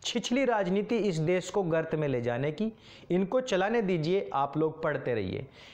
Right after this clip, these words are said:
इनके कमेंट्स को बिल्कुल इग्नोर करके पढ़िए, क्योंकि दोस्तों,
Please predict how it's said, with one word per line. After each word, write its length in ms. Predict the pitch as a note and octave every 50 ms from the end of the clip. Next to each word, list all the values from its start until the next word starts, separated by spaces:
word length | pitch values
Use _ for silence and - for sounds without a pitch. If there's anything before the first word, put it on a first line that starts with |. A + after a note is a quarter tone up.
| - -
इनके 280 | F3 F#3+ G3+ - A#3 A3
कमेंट्स 480 | A3 G3+ F#3 F#3 F#3+ G3 F#3 - -
को 140 | - G#3 G3
बिल्कुल 520 | D#3 C#3 C#3 G3 A#3+ A#3+ - - A#3+ A#3
इग्नोर 440 | - - D#3+ C#3+ D3 E3 F#3 F#3+ F3
करके 300 | - E3+ D3 C#3 C#3+ D3
पढ़िए, 480 | C#3 - C#3+ C#3+ D3+ F3 G3+ G#3+ G#3 G#3+ - - - - - - -
क्योंकि 260 | - G3 G3+ F3+ G3 F3+
दोस्तों, 640 | E3+ G3 G#3+ G#3 - - A#3 F#3 B2+ - - -